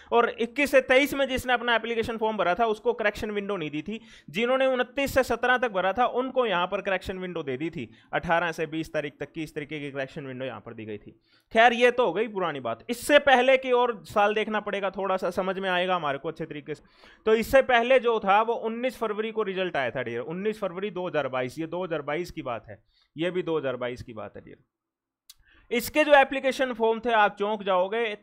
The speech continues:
तीस अप्रैल को जो है ना वो यहाँ पर लॉन्च किए गए थे, जारी किए गए थे। यहाँ पर भी इन्होंने जो है ना वो बीस मई तक का, यानी कि सिर्फ और सिर्फ बीस दिन का टाइम दिया था। सबसे खास बात पता है क्या थी? यहाँ पर खास तौर पे अनाउंस कर रखा था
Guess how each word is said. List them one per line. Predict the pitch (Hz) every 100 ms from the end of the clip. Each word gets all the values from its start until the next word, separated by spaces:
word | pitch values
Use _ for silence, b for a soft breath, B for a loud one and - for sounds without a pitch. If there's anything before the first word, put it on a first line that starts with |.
| _
तीस | 247 269 254
अप्रैल | 233 180 - 180 190 208 226
को | 214 196
जो | 160 135
है |
ना | 131
वो | 170 170
यहाँ | 139 127
पर | 190 180
लॉन्च | 135 147 -
किए | 127 120
गए | 127
थे, | 123 123 - _ _
जारी | 127 131 135
किए | 131 127
गए | 123
थे। | 127 131 b b b
यहाँ | 190 202 220 226
पर | 240
भी | 220 226
इन्होंने | 226 226 220
जो | 208
है | 190
ना | 208
वो | 202 196 160
बीस | 175 226 233 220
मई | 185 180 196 196
तक | 175 -
का, | 147
यानी | 151 170
कि | 185 190
सिर्फ | 196 190 175
और | 165
सिर्फ | 190 190 139
बीस | 208 202 185
दिन | 180
का | 175 160
टाइम | 160 160 139
दिया | 110 107
था। | 110 110 _ _ _ _ _
सबसे | - 190 - 220
खास | 214 202 208
बात | 202 202
पता | 208 247
है |
क्या | 226 202
थी? | 190 147 107 _ b b
यहाँ | 139 208 226 269 285
पर | 247 247 240
खास | - 269 311 302
तौर | 247 233
पे | 226 247
अनाउंस | 233 226 294 285
कर | 233 202
रखा | 170 180
था | 165 214